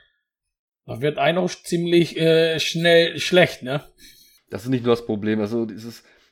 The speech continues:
Speaker 2: der Einstieg ist sehr teuer, du musst einen sehr starken P C haben,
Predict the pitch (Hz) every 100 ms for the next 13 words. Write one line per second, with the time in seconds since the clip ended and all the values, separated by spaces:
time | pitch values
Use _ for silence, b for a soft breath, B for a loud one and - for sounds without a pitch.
0 | _ 113 107 143 - - 147 - 135 139
1 | 135 139 143 143 131 117 123 - 117 110
2 | 113 120 - 120 120 - 101 - 127 139
3 | 151 160